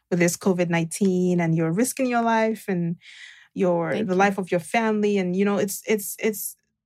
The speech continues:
Speaker 1: difficult times that we are in. And I think it's important that we cele-, celebrate each other. And I think you're doing an exceptional job. You know, people are gonna appreciate more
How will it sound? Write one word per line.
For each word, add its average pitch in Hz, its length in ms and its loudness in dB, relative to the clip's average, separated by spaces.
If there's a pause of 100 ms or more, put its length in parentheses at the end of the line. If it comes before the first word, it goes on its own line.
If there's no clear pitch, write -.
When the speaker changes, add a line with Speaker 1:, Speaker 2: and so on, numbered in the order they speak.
(140)
Speaker 1:
difficult 269 340 -2
times 196 300 0
that 175 100 -4
we 165 160 -2
are 165 220 -2
in. 165 120 -6
And 165 280 -6
I 180 80 -4
think 220 240 -2
it's 202 100 -4
important 180 320 -2
that 175 120 -2
we 175 80 -4
cele-, 175 340 -8
celebrate 196 520 0
each 196 220 -4
other. 208 240 0
And 196 100 0
I 180 60 -4
think 180 240 -6
you're 180 80 -2
doing 180 180 -2
an 170 60 -4
exceptional 226 580 -6
job. 226 460 0 (500)
You 202 120 2
know, 185 160 2
people 247 280 2
are 214 60 2
gonna 202 200 2
appreciate 208 680 0
more 190 500 0